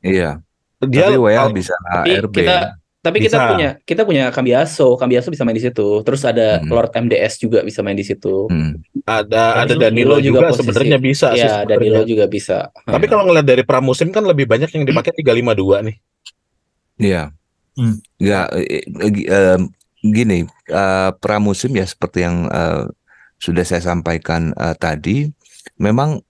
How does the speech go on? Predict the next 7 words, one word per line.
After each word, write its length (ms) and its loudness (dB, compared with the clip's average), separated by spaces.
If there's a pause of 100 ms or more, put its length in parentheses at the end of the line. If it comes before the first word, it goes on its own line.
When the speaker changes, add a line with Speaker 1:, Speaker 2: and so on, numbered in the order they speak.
(400)
Speaker 1:
kadang 320 -2
tidak 240 0
menjadi 400 0
ukuran 480 -2
yang 240 0
pasti 400 -4
sih. 240 -8